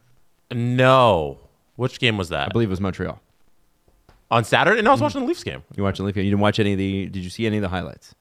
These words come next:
Speaker 1: I saw some of the highlights, yeah. I saw the highlights
Speaker 2: Do
Speaker 1: after.
Speaker 2: you think, do you believe
Speaker 1: They're talking about intermission. They, uh, uh,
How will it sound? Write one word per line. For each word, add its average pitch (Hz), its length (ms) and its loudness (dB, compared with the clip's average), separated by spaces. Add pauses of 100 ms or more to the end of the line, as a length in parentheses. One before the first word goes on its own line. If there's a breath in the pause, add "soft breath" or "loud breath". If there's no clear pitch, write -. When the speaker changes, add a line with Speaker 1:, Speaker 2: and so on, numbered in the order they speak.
(140)
Speaker 1:
I 127 160 4
saw 151 180 2
some 135 180 0
of 98 40 0
the 92 80 2
highlights, 90 420 0
yeah. 76 260 -4
I 98 80 -10
saw 95 160 -6
the 87 80 -6
highlights 80 320 -2
Speaker 2:
Do - 60 -6
Speaker 1:
after. 143 100 2
Speaker 2:
you 160 100 4
think, 170 540 0
do 120 80 0
you 151 140 4
believe 131 560 2
Speaker 1:
They're 101 60 -14
talking 85 200 -2
about 85 140 0
intermission. 76 560 -6
They, 113 240 4
uh, 120 800 -4
uh, 95 640 6